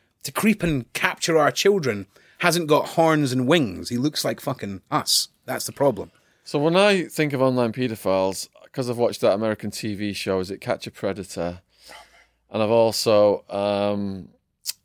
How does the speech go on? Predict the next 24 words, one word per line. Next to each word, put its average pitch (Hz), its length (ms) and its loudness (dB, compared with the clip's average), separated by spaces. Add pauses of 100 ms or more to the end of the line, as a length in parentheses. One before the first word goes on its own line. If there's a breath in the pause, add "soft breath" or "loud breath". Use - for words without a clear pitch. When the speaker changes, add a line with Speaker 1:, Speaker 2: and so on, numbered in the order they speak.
(140)
Speaker 2:
seen 113 680 -4
Online 110 460 0
Evil. 101 580 -4 (640)
And 120 280 -4
it's 117 280 -4
like 135 160 4
the 127 180 0
adult 139 320 4
male 120 420 2
usually 98 840 -8 (440)
sets - 380 -2
up - 120 -4
k-, 120 120 -12
some 120 180 -8
kind 110 180 -6
of 104 80 -8
fake 113 340 -2
profile 98 600 -4
to 101 120 -12
meet 101 300 -10
the 104 80 -8
young 101 160 -6
Speaker 1:
Sure. 113 160 -6
Speaker 2:
person 92 560 -8